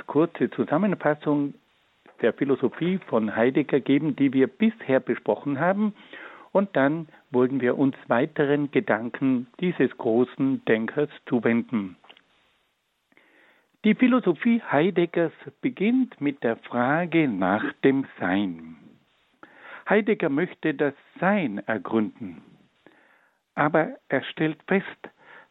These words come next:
dass man das Sein mit den üblichen Erkenntnismethoden nicht erkennen und erfassen kann.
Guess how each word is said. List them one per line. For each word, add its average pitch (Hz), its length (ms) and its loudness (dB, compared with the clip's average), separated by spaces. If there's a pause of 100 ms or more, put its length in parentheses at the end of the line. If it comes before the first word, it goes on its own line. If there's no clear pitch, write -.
(180)
dass 170 160 0 (120)
man 147 220 -2
das 131 160 0 (180)
Sein 180 640 0 (520)
mit 156 260 0
den 135 240 2 (100)
üblichen 190 720 0
Erkenntnismethoden 147 1300 0 (300)
nicht 139 500 2 (100)
erkennen 135 720 0
und 147 200 -4
erfassen 170 440 -2
kann. 104 340 -4